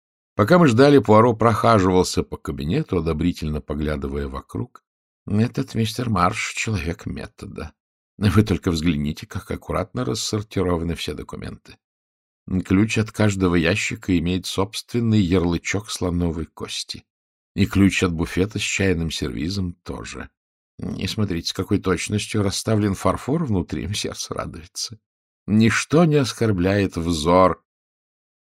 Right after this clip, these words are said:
Он внезапно умолк, поскольку его взор наткнулся на ключ от крышки письменного стола, к которому был прикреплен замызганный конверт.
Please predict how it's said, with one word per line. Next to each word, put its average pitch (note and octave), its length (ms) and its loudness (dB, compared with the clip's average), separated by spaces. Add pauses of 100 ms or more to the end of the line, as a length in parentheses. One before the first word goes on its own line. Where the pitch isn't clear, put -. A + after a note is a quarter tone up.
(200)
Он F#2 180 4
внезапно E2 520 0
умолк, D#3+ 360 -2
поскольку - 420 -4
его D#2+ 320 0
взор D#2 640 -2 (400)
наткнулся G2 680 0
на F2+ 160 0
ключ G#2 420 0
от - 220 -6
крышки F2 440 -4
письменного F#2+ 680 -2
стола, D3+ 380 -4
к - 100 -12
которому E2 500 0
был F2 220 0
прикреплен F2+ 720 -4
замызганный E2+ 540 -2
конверт. - 480 -12